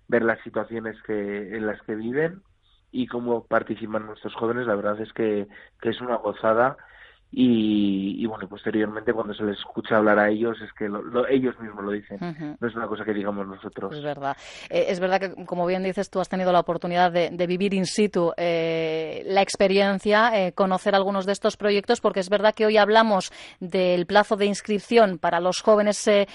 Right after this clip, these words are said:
Speaker 2: futuros cooperantes, pero ha habido una convocatoria previa para las entidades, ¿verdad?, para que presenten sus diferentes proyectos.
Speaker 1: Sí, sí, es, es cierto que, que al final nosotros, este programa se compone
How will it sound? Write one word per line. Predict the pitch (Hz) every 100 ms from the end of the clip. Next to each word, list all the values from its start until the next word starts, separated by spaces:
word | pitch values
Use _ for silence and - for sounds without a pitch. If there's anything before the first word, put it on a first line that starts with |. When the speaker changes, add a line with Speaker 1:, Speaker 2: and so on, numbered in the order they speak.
| - -
Speaker 2:
futuros | - 226 233 226
cooperantes, | - 226 214 214 277
pero | 247 220
ha |
habido | 240 247
una | 233
convocatoria | 226 214 208 202 226 226 226 -
previa | 233 226 214 214 247
para | 214 190
las | 180
entidades, | 196 185 202 202 185 165
¿verdad?, | 165 165 214
para | 247 196
que | 202
presenten | 208 208 269 233 180
sus | 175
diferentes | 180 180 180 175
proyectos. | - 165 208 - 190 - - - - _ _
Speaker 1:
Sí, | - 165 156 - -
sí, | 139
es, | 127 120 117 117 -
es | 123 123 123
cierto | 127 127 - 131
que, | 113 107 104 -
que | 110
al | 104 98
final | 107 113
nosotros, | 117 - - 117 113 _ - - _ -
este | 113 -
programa | 123 117 104 117 127
se | -
compone | 104 101 104 110 107 101 101 101 95 101 -